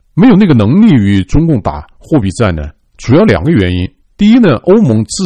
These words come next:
身缺乏金融与货币的绝对霸权，它与美国不一样，美元它在全球来讲是有绝对的霸权的。它如果把中国定为汇率操纵国，它会启动一系列的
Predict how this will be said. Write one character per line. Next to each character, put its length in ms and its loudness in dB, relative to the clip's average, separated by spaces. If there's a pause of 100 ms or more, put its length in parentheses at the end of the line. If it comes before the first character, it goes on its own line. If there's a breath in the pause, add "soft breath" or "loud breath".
(100)
身 140 -2
缺 240 -4
乏 200 -8
金 280 -4
融 180 -2
与 240 -4
货 300 -2
币 160 -2
的 140 -2
绝 180 -4
对 160 -2
霸 240 -4
权， 260 -12 (280)
它 120 0
与 160 4
美 220 -2
国 160 -4
不 100 -4
一 60 0
样， 180 -2 (160)
美 160 0
元 360 0
它 160 -4
在 120 -2
全 260 -4
球 140 -2
来 160 -2
讲 200 -8
是 160 -6
有 80 -4
绝 180 -4
对 140 -2
的 80 -10
霸 180 -10
权 220 -10
的。 120 -14 (300)
它 100 0
如 140 2
果 120 -6
把 220 -6 (160)
中 140 -2
国 140 -2
定 180 -2
为 80 0
汇 220 -2
率 180 0
操 220 -2
纵 220 -2
国， 240 -10 (280)
它 140 -2
会 180 0
启 360 -10
动 200 -4
一 140 -2
系 180 -4
列 140 0
的 160 -4